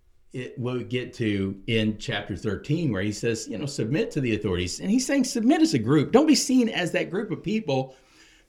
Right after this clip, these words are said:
who are so defiant and disruptive."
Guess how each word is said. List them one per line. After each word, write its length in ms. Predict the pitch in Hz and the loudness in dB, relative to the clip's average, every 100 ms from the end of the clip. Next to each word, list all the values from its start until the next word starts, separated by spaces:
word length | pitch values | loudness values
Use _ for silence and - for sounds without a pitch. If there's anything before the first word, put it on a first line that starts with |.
| _ - | _ -4
who 380 | 254 269 - 147 | 0 0 0 0
are 320 | 151 151 220 | 2 2 0
so 260 | - 156 | 4 4
defiant 1080 | 180 220 226 - - 214 247 156 113 - - - _ _ _ _ _ - | 6 4 0 -4 -2 4 4 4 0 -8 -14 -18 _ _ _ _ _ 0
and 340 | 160 175 180 - - - | 2 2 0 -8 -18 -2
disruptive." 1000 | 170 196 - 233 294 - 104 85 85 - | 0 2 4 6 6 2 -2 -2 -10 -20